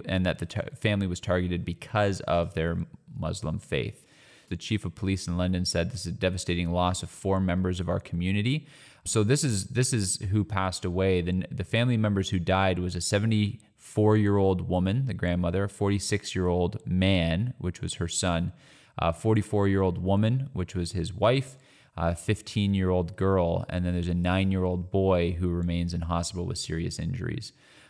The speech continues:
As we're recording this, it does look like the nine-year-old boy is gonna pull through. He's got some serious injuries in, uh, in the hospital right now. It does look like he's gonna pull through, but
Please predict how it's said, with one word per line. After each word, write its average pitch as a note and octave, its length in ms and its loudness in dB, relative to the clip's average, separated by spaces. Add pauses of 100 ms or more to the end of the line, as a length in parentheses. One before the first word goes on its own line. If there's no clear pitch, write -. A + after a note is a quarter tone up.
(140)
As G2 180 2
we're F#2 160 0
recording F#2+ 720 2
this, G2+ 380 4
it E2 100 -4
does G2 300 4
look F#2+ 260 0
like F2 160 0
the E2+ 80 -2
nine-year-old F2 500 2
boy E2+ 260 0
is F2 160 0
gonna E2 160 0
pull E2+ 260 -2
through. F#2 300 2
He's F#2+ 140 2
got - 140 -4
some E2 120 -6
serious E2+ 360 -4
injuries E2+ 400 -2
in, E2+ 260 -2
uh, D#2+ 260 -2
in E2 120 -6
the E2 60 -6
hospital E2+ 440 -4
right F2 160 0
now. E2+ 180 0
It F2+ 60 -4
does F#2+ 200 0
look F#2 180 -4
like E2+ 140 -4
he's E2+ 120 -6
gonna F2+ 140 -2
pull E2+ 240 -4
through, F2+ 400 -2
but E2 260 -2